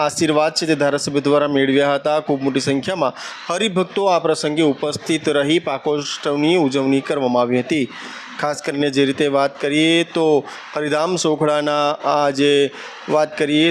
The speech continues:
તો તેઓ દ્વારા છે તે આત્મીય સંસ્કાર ધામનું જે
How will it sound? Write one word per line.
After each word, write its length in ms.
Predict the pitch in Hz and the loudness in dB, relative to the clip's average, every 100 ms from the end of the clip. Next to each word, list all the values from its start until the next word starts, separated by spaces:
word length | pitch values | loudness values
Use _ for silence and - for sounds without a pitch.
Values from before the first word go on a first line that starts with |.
| 165 | 2
તો 60 | 156 | 0
તેઓ 220 | 156 151 143 | 0 0 2
દ્વારા 340 | 143 143 143 - | 2 2 2 0
છે 140 | 151 151 - | 0 0 0
તે 100 | 160 160 180 - 147 | 0 2 -2 -2 -2
આત્મીય 460 | 143 156 156 156 151 | 0 0 2 2 0
સંસ્કાર 400 | 143 - 156 170 151 | -4 -4 -4 -4 -2
ધામનું 600 | 151 151 151 147 147 147 139 | 0 0 2 2 4 2 2
જે 100 | 147 | 2